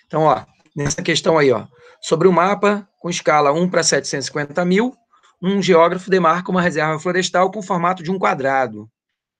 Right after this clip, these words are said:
apresentando oito centímetros de lado, tá? Então, a primeira coisa que a gente faz é calcular essa história de escala.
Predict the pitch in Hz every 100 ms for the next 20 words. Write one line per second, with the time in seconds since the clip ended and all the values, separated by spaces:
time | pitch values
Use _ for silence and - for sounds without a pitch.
0 | _ - 170 160 170 175 170 165 185 -
1 | 185 - 175 180 156 190 143 131 120 107
2 | 120 - 135 - - 240 254 254 196 196
3 | 190 185 - 190 202 202 202 196 196 196
4 | 180 185 190 - 190 165 123